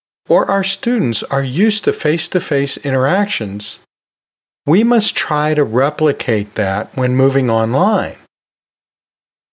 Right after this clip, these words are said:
I think that's a big mistake based on my experience.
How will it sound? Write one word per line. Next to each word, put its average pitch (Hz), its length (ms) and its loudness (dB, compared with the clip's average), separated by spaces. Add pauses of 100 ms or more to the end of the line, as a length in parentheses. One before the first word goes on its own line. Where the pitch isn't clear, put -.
(320)
I 226 200 2
think 254 320 0
that's 151 220 -2
a 117 80 2
big 135 300 -2
mistake 131 760 -2
based 110 300 -4
on 104 120 -2
my 107 160 0
experience. 101 880 -10